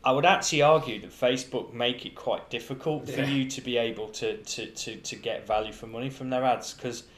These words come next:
Speaker 1: if people don't know and have to spend more to get what, you know, so they have to offer it,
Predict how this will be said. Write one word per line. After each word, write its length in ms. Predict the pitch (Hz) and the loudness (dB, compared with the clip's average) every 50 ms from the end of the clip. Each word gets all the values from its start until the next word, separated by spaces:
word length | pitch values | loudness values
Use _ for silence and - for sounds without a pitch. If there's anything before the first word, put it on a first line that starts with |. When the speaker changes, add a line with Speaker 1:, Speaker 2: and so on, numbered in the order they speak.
| - - - - - | -20 -20 -14 -10 -10
Speaker 1:
if 120 | 127 - | -8 -4
people 260 | - 170 180 175 185 165 | -2 -2 -2 0 0 4
don't 220 | 165 156 151 139 131 | 4 6 6 6 6
know 240 | 156 165 156 127 107 | 6 6 6 4 2
and 100 | 101 - | 0 -2
have 200 | - 127 - - | -2 -2 -2 -2
to 60 | - 123 | -6 -8
spend 400 | - - 131 127 117 113 117 117 | -2 0 2 2 2 0 -2 0
more 420 | 127 143 156 147 117 107 104 101 - | 2 4 4 6 4 4 2 -2 -4
to 160 | - - 117 | -6 -8 -8
get 420 | 101 - - 123 123 - - - - _ _ - | -6 -2 2 2 2 2 2 -4 -12 _ _ -8
what, 240 | 127 123 120 - 143 | -6 -6 -6 -6 -4
you 120 | 135 131 | -2 0
know, 200 | 131 127 110 92 87 | 0 0 0 -4 -6
so 300 | - - - 127 131 127 - - - - - - - | -8 -6 -4 -2 -2 -2 -4 -8 -16 -20 -20 -8 0
they 120 | - 143 135 | 2 2 2
have 260 | - 196 214 214 - | 4 2 0 0 0
to 140 | - 135 143 | 2 4 4
offer 320 | - 139 - - 110 90 | 4 4 2 -2 -4 0
it, 240 | 113 175 - - - | 0 0 0 0 -4